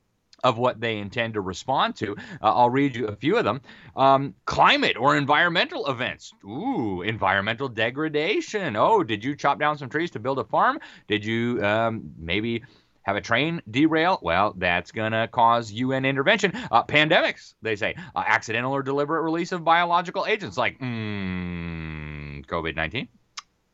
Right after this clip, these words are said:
Maybe. Uh, disruption in the flow of goods, people, or finance. I mean, maybe if the U S decides to finally close off the southern border to stop the invasion,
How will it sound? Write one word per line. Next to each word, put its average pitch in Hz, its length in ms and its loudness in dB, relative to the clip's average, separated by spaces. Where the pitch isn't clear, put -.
Maybe. 85 240 0
Uh, 107 300 6
disruption 160 580 2
in 131 100 -4
the 135 80 -4
flow 156 300 2
of 147 260 4
goods, 160 340 0
people, 156 480 -2
or 143 220 4
finance. 170 500 -2
I 95 80 -4
mean, 85 160 -4
maybe 87 220 0
if 95 100 -6
the 101 100 -6
U 107 160 2
S 107 120 4
decides 110 380 0
to 107 100 -10
finally 117 340 0
close 120 260 -2
off 120 180 0
the - 60 -20
southern 131 300 -2
border 147 320 0
to 107 80 -6
stop 117 240 2
the 123 100 -4
invasion, 127 400 2